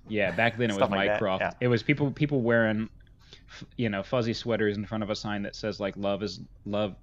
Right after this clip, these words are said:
Speaker 1: love is where the home is," or whatever, and it's like, big announcement,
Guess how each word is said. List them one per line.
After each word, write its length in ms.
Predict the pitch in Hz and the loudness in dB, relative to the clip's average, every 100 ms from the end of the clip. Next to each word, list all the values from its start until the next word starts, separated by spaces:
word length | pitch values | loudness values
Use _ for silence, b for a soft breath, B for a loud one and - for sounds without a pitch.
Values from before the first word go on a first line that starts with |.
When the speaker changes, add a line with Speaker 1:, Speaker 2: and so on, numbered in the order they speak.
| - - 104 101 - - - | -20 -16 -14 -14 -16 -20 -12
Speaker 1:
love 260 | 104 110 107 | -4 -2 0
is 120 | 101 | -2
where 200 | 110 107 | 0 0
the 260 | 104 95 92 - | 0 0 -2 -8
home 360 | - 104 98 | -6 -4 -4
is," 320 | 92 95 95 | -4 -6 -6
or 80 | 98 | -6
whatever, 520 | 92 90 90 92 95 - | -6 -6 -6 -6 -6 -8
and 140 | 98 | -10
it's 200 | 90 - | -10 -8
like, 320 | 101 92 90 - - B B B B B - | -4 -4 -4 -14 -20 B B B B B -2
big 160 | 113 | 0
announcement, 760 | 131 156 151 - 127 131 120 | 2 0 -2 -6 -6 -6 -8